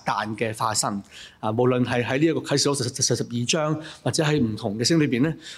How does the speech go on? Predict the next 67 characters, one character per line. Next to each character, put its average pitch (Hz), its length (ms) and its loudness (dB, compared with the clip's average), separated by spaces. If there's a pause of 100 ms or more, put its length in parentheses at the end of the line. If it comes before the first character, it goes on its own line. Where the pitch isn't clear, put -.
(140)
都 247 180 4
係 156 220 2
一 202 40 4
個 143 360 4
呢 165 120 2
負 117 320 -2
面 113 260 2
嘅 131 80 4
代 113 160 0
表 127 160 2
嚟 107 100 2
嘅 92 40 -12
喎。 101 240 -4 (1040)
所 220 140 6
以 - 40 8
好 233 40 8
多 220 100 6
時 202 120 2
候 113 120 0
即 143 140 2
係 185 60 2
發 165 80 0
覺 151 260 2
呢， 185 80 0
呃， 123 280 -2 (180)
就 170 100 2
開 208 180 2
始 170 60 4
有 156 100 4
啲 180 160 4
即 180 120 4
係 160 60 4
勇 135 380 4
者 135 220 0
救 151 160 -4
惡 117 260 2
龍 98 200 -2
係 98 80 -8
咪 98 120 -8
啊？ 98 80 -10
即 160 120 0
係 156 60 2
呢 151 120 0
係 113 240 0 (260)
通 202 80 6
常 131 160 0
一 151 40 0
個 160 100 0
嘅 131 320 2
勇 120 240 4
士 110 300 2
就 113 220 2
呢 147 100 2
為 120 120 2
咗 143 160 2
救 120 220 0
個 139 120 4
公 143 260 4
主 - 240 2
呢， 139 120 0 (200)
成 117 180 0
為 101 160 0
咗 127 140 0
嗰 135 220 2
個 120 100 -4
敵 98 100 -8
人 104 100 -2